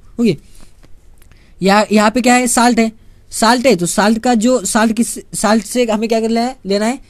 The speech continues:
आ-, anion लेना है। So, साल्ट से anion लिया, इसका क्या करना है हमें simply में, अ,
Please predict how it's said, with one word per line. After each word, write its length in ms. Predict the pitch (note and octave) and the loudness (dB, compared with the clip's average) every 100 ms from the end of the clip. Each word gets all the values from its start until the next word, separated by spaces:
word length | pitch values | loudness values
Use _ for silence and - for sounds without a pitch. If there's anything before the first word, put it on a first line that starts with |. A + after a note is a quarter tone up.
| - - - - - - | -20 -20 -20 -20 -20 -10
आ-, 280 | F#3 G#3+ G3 | -6 -6 -4
anion 240 | A3+ A#3+ G#3+ | -2 2 2
लेना 220 | D3+ C#3 | 0 -2
है। 100 | C3 - | -8 -14
So, 180 | - E3+ | -10 -6
साल्ट 260 | D#3+ E3+ F3 | -4 -4 -2
से 100 | F#3 | -4
anion 220 | F#3+ G3 | -2 0
लिया, 220 | G3 G3 F#3+ - - - - | 0 0 -4 -20 -20 -20 -10
इसका 320 | E3+ F3+ - A3 | -6 -4 -2 -2
क्या 140 | G#3+ | 0
करना 220 | A3+ A3 | -2 -2
है 60 | A3+ | -4
हमें 240 | A3+ A3+ | -4 -8
simply 380 | G#3+ A3+ G#3 A3+ | -8 -8 -4 -4
में, 160 | B3 B3+ - - - - - | -4 -10 -20 -20 -20 -20 -16
अ, 640 | E3+ F3 F3 F3 F3 E3+ | -8 -4 -4 -4 -6 -8